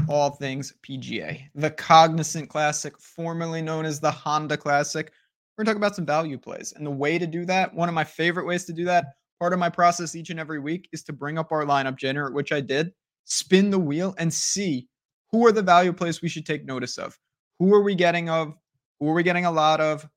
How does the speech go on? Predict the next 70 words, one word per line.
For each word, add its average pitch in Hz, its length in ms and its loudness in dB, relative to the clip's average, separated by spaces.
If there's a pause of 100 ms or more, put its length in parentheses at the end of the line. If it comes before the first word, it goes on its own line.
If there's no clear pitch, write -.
(120)
Who 147 160 -4
are 170 40 -2
we 175 80 -4
not 165 240 0
getting 160 200 -4
enough 147 340 -2
of? 151 280 -2 (340)
And 143 140 -8
work 135 240 -4
off 120 220 0
that. - 240 -4 (260)
So - 180 -20
if 139 100 -16
you're 151 120 -6
here, 170 280 -2
if - 140 -8
you're 147 100 -4
new, 156 240 -2
if 147 120 -4
you 151 80 -2
haven't 165 160 -4
seen 165 180 -8
these 156 100 -10
tools 147 200 -10
in 139 80 -12
action, 156 260 -8
buckle 131 300 -4
up, - 180 -4 (220)
sit - 320 -6
back. 151 480 2 (420)
Let's 160 100 4
have 202 160 6
some 175 160 -2
fun. 143 260 -2
Let's 135 200 -6
see 156 80 0
what 135 100 -2
we 139 80 -2
can 135 140 -6
do. 110 120 -2
So 127 200 -4
first 151 260 0
things 151 180 -6
first, 143 240 0
we 139 80 -12
bring 139 140 -2
it 139 80 0
up. 135 240 4 (500)
And 170 60 2
you 180 60 8
have 180 100 6
all 185 100 8
different 165 220 0
these 160 140 -2
type 147 160 2
of 131 100 2
options. 139 420 2
For 156 180 -2
this, - 340 -2 (260)
I 170 120 8
actually 240 240 0
wanna 190 180 0
go 175 100 0
contrarian. 127 600 -2 (100)
I 143 40 2
wanna 147 360 2
be 175 100 0
different. 147 420 -4
I 139 60 2
think 151 240 -6